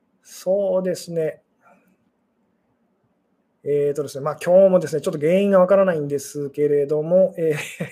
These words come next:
ー、<laughs> ちょっとどう、そうですね、ちょっとですね、あの、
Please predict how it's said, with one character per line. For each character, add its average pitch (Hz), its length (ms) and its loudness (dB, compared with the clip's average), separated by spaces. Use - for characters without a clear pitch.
ー、 - 60 -14
<laughs> - 0 -
ち - 140 -18
ょ - 40 -20
っ - 40 -20
と 156 100 -4
ど 165 220 2
う、 - 20 -18
そ 202 180 0
う - 20 4
で 180 80 4
す 156 80 2
ね、 170 60 0
ち - 60 -2
ょ 247 60 4
っ 240 40 -2
と 220 80 0
で 165 80 -2
す 147 120 -8
ね、 143 300 -4
あ 160 180 -4
の、 156 500 -4